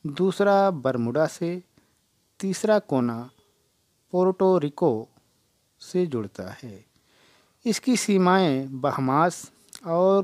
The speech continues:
कैरेबियाई सागर के पास है। इस प्रकार आगे हम लोग देखेंगे कि अटलांटिक महासागर के इस क्षेत्र में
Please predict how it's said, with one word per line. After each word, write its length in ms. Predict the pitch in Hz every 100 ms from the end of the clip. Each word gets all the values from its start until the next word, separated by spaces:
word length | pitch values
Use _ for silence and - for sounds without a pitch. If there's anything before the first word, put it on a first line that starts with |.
| - 151
कैरेबियाई 760 | 151 160 170 143 143 143 156 165
सागर 380 | - 123 127
के 180 | 139 123
पास 400 | 120 95 95 -
है। 220 | - 113 95 82 _ _ _ _ _ - - _ _ _ _ _ _ _
इस 80 | 226
प्रकार 320 | 247 226 220
आगे 220 | 190 196
हम 160 | 190 180
लोग 120 | 156
देखेंगे 440 | 135 107 170 143 101 127 _ _ - - _
कि 100 | 247
अटलांटिक 680 | 226 214 214 214 214 262 254 220
महासागर 800 | 196 175 226 214 180 170 208 214
के 220 | 226 220
इस 160 | 202 -
क्षेत्र 480 | - - 208 220 214
में 280 | 127 101